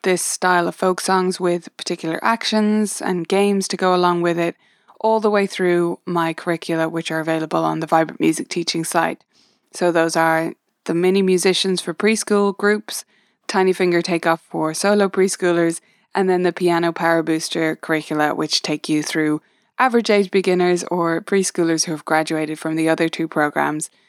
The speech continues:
and they take you all the way through. And I incorporate folk songs throughout there because they're a great way to,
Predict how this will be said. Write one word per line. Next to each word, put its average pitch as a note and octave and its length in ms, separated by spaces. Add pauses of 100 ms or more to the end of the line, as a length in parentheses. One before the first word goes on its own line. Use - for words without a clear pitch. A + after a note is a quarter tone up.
(220)
and D#3+ 140
they D3+ 80
take D3+ 240
you D#3 100
all D#3 120
the D#3 80
way D3 160
through. D3 340
And D#3+ 160
I E3+ 60
incorporate F3 600
folk D3+ 220
songs D3+ 320
throughout D#3+ 480
there C#3 220
because - 300
they're E3 180
a D#3+ 40
great G#3+ 320
way D#3+ 320 (800)
to, E3+ 400